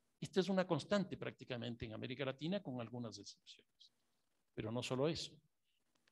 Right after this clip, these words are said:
sino que hoy día los presidentes de la República nacen de las capitales y son o fueron alcaldes de las capitales.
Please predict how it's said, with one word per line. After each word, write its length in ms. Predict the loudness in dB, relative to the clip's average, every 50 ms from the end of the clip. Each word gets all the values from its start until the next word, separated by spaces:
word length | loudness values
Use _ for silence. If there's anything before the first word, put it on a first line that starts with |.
| _ _ _
sino 320 | -12 -8 -6 -2 -2 -2
que 140 | -2 0 0
hoy 120 | 2 2 2
día 280 | 2 4 4 4 4
los 160 | 4 2 0
presidentes 520 | -2 -2 -2 -2 -2 -4 -4 -4 -6 -6 -6
de 80 | -4
la 80 | -4 -2
República 600 | -2 -4 -4 -4 -4 -4 -4 -4 -6 -6 -8 -8 -10 _ _ _ _ _ _ _ _ _ _ _ -4
nacen 520 | 0 2 2 2 0 -4 -10 -12 -14 -16 _ _ _
de 260 | -6 -4 -4 -4 -6 -8 -16 -20 -16
las 120 | -16 -10 -6
capitales 800 | -8 -8 -4 0 0 0 0 0 -2 -6 -8 -12 -16 -16 -18 _ _ _ _ _ _ _
y 100 | -2 -2
son 420 | 0 4 6 8 8 8 8 4 -2 -8 -14 -20 -20 _ _ _ _
o 140 | 2 2 4
fueron 440 | 8 10 10 10 10 8 0 -2 -2 -2
alcaldes 480 | -2 0 2 2 2 2 2 -2 -4 -4
de 60 | -6
las 160 | -6 -6 -6
capitales. 640 | -8 -10 -10 -12 -18 -20 -20 -18 -18 -18 -18 -18